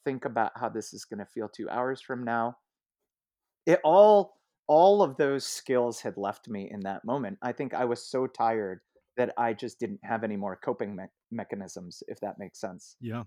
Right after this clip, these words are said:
Speaker 1: My coping mechanisms were, "Hey, there's so much to look forward to, just make it
Speaker 2: Yeah.
Speaker 1: through this day." But, and so I think you had a previous question of how do I see that coming?
Speaker 2: Yeah.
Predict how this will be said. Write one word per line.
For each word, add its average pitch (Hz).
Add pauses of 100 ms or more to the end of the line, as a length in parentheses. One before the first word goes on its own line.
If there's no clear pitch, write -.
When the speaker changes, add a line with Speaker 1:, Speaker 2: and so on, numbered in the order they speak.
(220)
Speaker 1:
My 135
coping 180
mechanisms 120
were, 110 (240)
"Hey, 233
there's 123
so 135
much 110
to 101
look 95
forward 147
to, 127
just -
make 98
it 113
Speaker 2:
Yeah. 101
Speaker 1:
through -
this 95
day." 110 (420)
But, 95 (540)
and 117
so 107 (160)
I 156
think 208
you 254
had 220
a -
previous 151
question 117
of 107 (1600)
how -
do 135
I 120
see 117
that 113
coming? 127 (640)
Speaker 2:
Yeah. 120